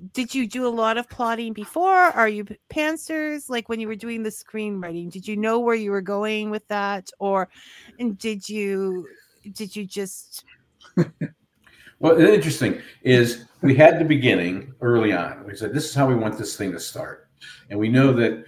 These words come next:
Speaker 2: you know, it's based on this true story. So we, you know, there are obviously facts were already outlined for us, but we didn't know how we we're gonna end it.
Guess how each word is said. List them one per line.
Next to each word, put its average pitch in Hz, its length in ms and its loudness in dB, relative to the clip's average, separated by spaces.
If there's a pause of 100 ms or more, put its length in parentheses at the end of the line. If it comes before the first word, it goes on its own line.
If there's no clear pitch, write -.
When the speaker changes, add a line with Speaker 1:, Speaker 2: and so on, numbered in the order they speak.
(160)
Speaker 2:
you 101 120 -6
know, 92 80 -4
it's 92 140 -8
based 107 260 0
on 98 100 -4
this 95 140 -8
true - 220 -10
story. 78 500 -8
So - 140 -12
we, 95 140 -8
you 92 140 -10 (160)
know, 95 120 -6
there 110 160 -2
are 110 100 6
obviously 98 300 -6
facts - 340 -4
were 90 100 -8
already 85 360 -4
outlined 98 460 -8
for - 280 -4
us, - 160 -12 (460)
but - 420 -2 (440)
we 110 220 -2
didn't 143 260 6
know 147 160 4
how 123 160 4
we 120 40 2
we're 113 120 2
gonna 104 140 0
end 104 260 -4
it. - 140 -14